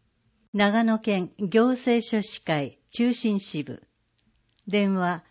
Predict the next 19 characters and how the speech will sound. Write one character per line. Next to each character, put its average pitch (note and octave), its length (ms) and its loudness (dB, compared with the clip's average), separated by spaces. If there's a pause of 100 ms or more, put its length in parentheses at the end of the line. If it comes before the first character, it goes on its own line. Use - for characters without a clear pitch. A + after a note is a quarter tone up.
(100)
八 G3+ 360 0
七 A3+ 320 2
の G3 260 0
三 A3+ 360 2
七 F#3+ 260 2
九 D#3 280 -4
八、 - 460 -10 (800)
フ G#3 80 2
ァ - 40 4
ッ - 20 -2
ク - 180 -12
ス - 300 -10 (200)
八 G3 320 0
七 A3 300 2
の F#3+ 260 -2
三 A3 340 2
七 F3+ 260 2
九 D#3 320 -4
四。 C3+ 260 -4